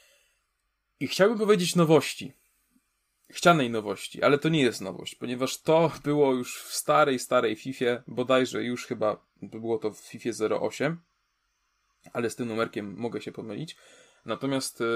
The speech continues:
w Fifie dwadzieścia dwa można stworzyć swój własny klub i nim rozgrywać karierę. E, i teraz jest to sprawa całkiem złożona, ponieważ E A faktycznie się do tego przyłożyło,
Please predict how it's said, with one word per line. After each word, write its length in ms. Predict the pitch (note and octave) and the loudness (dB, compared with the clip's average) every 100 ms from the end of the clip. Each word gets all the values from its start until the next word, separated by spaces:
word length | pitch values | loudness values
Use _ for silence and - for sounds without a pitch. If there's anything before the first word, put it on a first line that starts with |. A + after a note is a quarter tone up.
| A#2 A#2 A2 - _ _ - | 2 0 -2 -8 _ _ -12
w 20 | |
Fifie 240 | - C#3+ D3+ | -8 -2 0
dwadzieścia 400 | B2+ C3 C3 A#2+ | 0 -2 -2 -2
dwa 380 | A2 A2 C3+ - | 0 0 0 -4
można 400 | A#2 C#3+ C#3+ C3+ | -2 0 0 -4
stworzyć 400 | - - A#2+ C3 | -4 -6 -4 -4
swój 140 | A#2 | -4
własny 320 | A2 G#2+ B2 | -4 -4 -4
klub 320 | A2 A2 - _ _ _ _ _ _ _ _ _ _ _ _ _ _ _ _ _ | -4 -6 -6 _ _ _ _ _ _ _ _ _ _ _ _ _ _ _ _ _
i 60 | B2+ | 0
nim 160 | C3 | 2
rozgrywać 440 | C3+ A#2 A#2+ A2+ - | 2 0 0 -2 0
karierę. 400 | A2 G#2+ G2+ - _ _ _ _ - _ _ _ _ _ _ _ | -2 0 -2 -4 _ _ _ _ -20 _ _ _ _ _ _ _
E, 480 | - A2 A2 A2 G#2+ - _ _ _ _ _ _ - | -2 0 2 0 -2 -6 _ _ _ _ _ _ -4
i 640 | B2+ C3 C3+ C#3 C3+ - _ _ _ _ _ _ _ | 0 2 0 0 -4 -8 _ _ _ _ _ _ _
teraz 320 | C#3+ C#3+ C#3 | 2 4 2
jest 120 | C3+ | -2
to 60 | C#3+ | -6
sprawa 300 | - C#3+ C#3+ | -2 2 2
całkiem 320 | C#3 C3 C3 | 2 -4 -4
złożona, 520 | B2 B2+ A#2+ G#2+ A#2+ - _ - A2 | 0 0 0 -2 -6 -8 _ -12 -6
ponieważ 420 | A#2+ A#2+ A2+ - | -4 -2 -4 -4
E 160 | A#2+ | -4
A 40 | A#2+ | -4
faktycznie 420 | A#2 - B2 A#2 | -4 -8 -10 -10
się 100 | A#2 | -8
do 100 | A2+ | -8
tego 220 | A#2 A2+ | -6 -6
przyłożyło, 640 | A#2+ B2+ A#2+ A2 A2 A2 | -6 -2 -2 -2 -2 -2